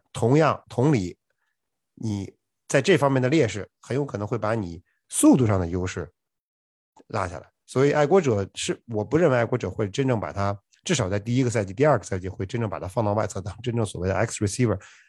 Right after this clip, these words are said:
这个对他有点强人所难。他可能更多的，呃，发挥的空间可能还是在，呃，内侧或者强侧跟其他球队，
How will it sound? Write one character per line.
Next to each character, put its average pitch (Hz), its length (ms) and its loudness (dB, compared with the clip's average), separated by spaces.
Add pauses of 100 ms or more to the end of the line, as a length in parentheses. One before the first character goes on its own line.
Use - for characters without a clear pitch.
(160)
这 131 100 2
个 110 60 2
对 101 100 2
他 107 100 2
有 113 60 2
点 95 120 -2
强 98 180 -4
人 117 80 2
所 90 160 -4
难。 80 220 -6 (340)
他 143 180 -2
可 107 200 -4
能 85 140 -4
更 131 240 2
多 151 220 4
的， 95 320 2 (600)
呃， 90 440 -4 (340)
发 131 180 0
挥 131 80 2
的 98 80 0
空 127 180 0
间 135 240 2 (120)
可 - 140 -12
能 87 80 -8
还 101 140 -4
是 104 100 -4
在， 98 280 -2 (440)
呃， 82 420 -10
内 139 180 0
侧 98 180 -4
或 95 180 -4
者 90 60 -6
强 92 280 -6
侧 101 160 -2
跟 104 160 -8
其 107 100 -6
他 98 100 -2
球 98 160 -8
队， 90 200 -6